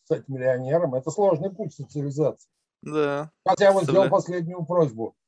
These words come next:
Speaker 1: Меня вот на финале должны награждать, но у меня нет сил сейчас туда ехать.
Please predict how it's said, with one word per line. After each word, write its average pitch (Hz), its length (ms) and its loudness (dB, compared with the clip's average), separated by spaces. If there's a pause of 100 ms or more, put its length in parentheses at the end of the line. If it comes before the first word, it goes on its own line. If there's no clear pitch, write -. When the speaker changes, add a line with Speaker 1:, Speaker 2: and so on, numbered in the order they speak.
(160)
Speaker 1:
Меня 165 160 2
вот 165 80 4
на 160 100 2
финале 175 360 0
должны 147 320 -2
награждать, 151 720 -2 (400)
но 131 160 -10
у 139 80 -10
меня 165 140 -4
нет 165 200 -2
сил 220 280 -10
сейчас - 480 -4
туда 131 200 -4
ехать. 131 380 -6